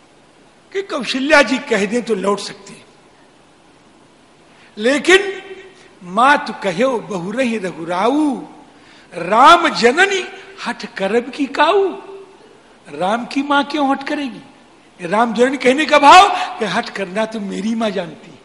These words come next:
हठ करना राम की मां नहीं जानती। तीसरा उपाय,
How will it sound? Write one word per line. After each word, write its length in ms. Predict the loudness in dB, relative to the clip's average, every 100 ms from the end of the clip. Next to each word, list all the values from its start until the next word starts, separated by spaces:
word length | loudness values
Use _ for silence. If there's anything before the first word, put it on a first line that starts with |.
| _ _ _ _ _ _ _ _ _ _ -20 -8 -2
हठ 220 | -2 -2
करना 280 | -4 -2 -2
राम 260 | -4 -8
की 140 | -10 -10
मां 160 | -8
नहीं 160 | -8 -10
जानती। 380 | -12 -20 -20 _ _ _ _ _ _ _ _ _ _ _ _ -20 _ _ -18
तीसरा 460 | -16 -12 -4 0
उपाय, 800 | 0 0 2 8 8 8 4 -6